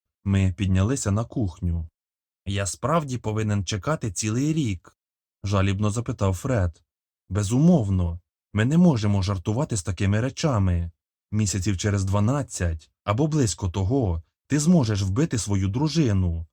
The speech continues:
а я сховаю її у себе в підвалі, доки в твоєму домі не закінчать пошуки».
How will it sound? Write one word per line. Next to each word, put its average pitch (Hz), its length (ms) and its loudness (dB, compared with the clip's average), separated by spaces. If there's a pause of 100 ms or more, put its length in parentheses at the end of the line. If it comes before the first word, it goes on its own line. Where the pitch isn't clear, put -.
а 104 100 0
я 127 260 0
сховаю 135 540 -2
її 95 520 -2
у 107 100 -6
себе 135 300 0
в 92 80 -2
підвалі, 104 800 -2 (340)
доки 120 260 0
в 139 60 -4
твоєму 131 500 2
домі 101 500 0
не 101 160 0
закінчать 120 560 -2
пошуки». 90 640 -2